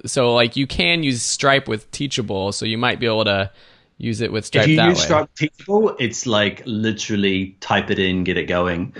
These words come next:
Speaker 2: The other thing is, is if you've got, say somebody out there's got something that's a bit more unique, and they might be a developer or they might know one, there's an A P I for it to make it work. It's pretty awesome. The
Speaker 1: Nice.
Speaker 2: other cool thing is the open stuff. You've seen my, like, uh,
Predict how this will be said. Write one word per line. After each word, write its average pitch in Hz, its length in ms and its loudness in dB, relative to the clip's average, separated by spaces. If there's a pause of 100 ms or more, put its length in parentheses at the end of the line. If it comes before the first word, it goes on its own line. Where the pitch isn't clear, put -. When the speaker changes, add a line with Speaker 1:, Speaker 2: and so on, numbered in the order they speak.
(180)
Speaker 2:
The 131 80 4
other 160 140 4
thing 143 180 6
is, 113 140 2
is 110 160 -2
if 113 140 -14
you've 123 140 -2
got, 117 340 4
say 151 160 0
somebody 117 500 0
out 104 160 0
there's 101 200 2
got 101 180 0
something 101 240 2
that's 98 140 0
a 98 60 2
bit 92 220 2
more 101 160 4
unique, 95 520 2 (280)
and 104 80 2
they 113 120 6
might 123 180 6
be 143 80 4
a 147 60 4
developer 147 400 4
or 131 60 2
they 123 80 2
might 117 200 2
know 123 140 0
one, 127 140 4
there's 113 180 2
an 104 80 4
A 101 100 4
P 101 160 -4
I 98 140 2
for 107 200 -2
it 107 100 -6
to 104 60 -4
make 98 300 0
it 110 220 -4
work. 117 420 -2 (240)
It's - 100 -20
pretty 165 200 6
awesome. 95 480 2 (160)
The 117 60 -8
Speaker 1:
Nice. 131 160 2
Speaker 2:
other 196 100 4
cool 180 160 6
thing 120 240 2
is 110 280 -6 (540)
the 113 460 2
open 175 400 2
stuff. 196 400 -2
You've 131 160 0
seen 127 260 4
my, 135 320 4
like, 113 320 0 (420)
uh, 107 520 2